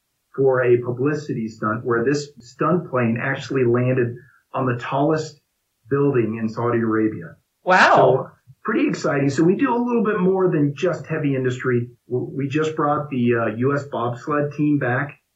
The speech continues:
Speaker 1: as their, uh, official partner. And moving bobsleds is not an easy task.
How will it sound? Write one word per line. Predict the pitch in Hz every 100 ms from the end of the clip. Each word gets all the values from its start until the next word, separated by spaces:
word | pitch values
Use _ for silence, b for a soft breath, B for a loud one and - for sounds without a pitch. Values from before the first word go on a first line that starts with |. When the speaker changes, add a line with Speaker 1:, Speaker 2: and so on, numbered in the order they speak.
| _ _ _
Speaker 1:
as | 127 123 120
their, | 127 127
uh, | 120 110 -
official | 123 151 151 135 -
partner. | 120 127 143 160 - _ _ _ _ -
And | 127
moving | 123 151 156 143
bobsleds | 127 147 156 - 160 143 120
is | 120
not | 127 147 156
an | 139
easy | 143 135 120
task. | 131 127 120 -